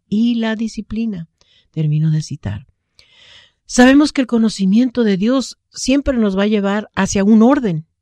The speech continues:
que requiere disciplina para que la apliquemos en nuestras vidas.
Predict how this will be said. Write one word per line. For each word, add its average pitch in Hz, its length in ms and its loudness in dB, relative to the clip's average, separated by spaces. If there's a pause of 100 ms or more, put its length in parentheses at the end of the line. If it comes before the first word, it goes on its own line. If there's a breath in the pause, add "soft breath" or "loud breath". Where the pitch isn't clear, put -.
(280)
que 214 140 2
requiere 202 760 0
disciplina 190 880 0 (520)
para 190 240 0
que 196 180 -4
la 180 160 0
apliquemos 175 760 -4
en 165 120 0
nuestras 156 400 -4
vidas. 196 320 -6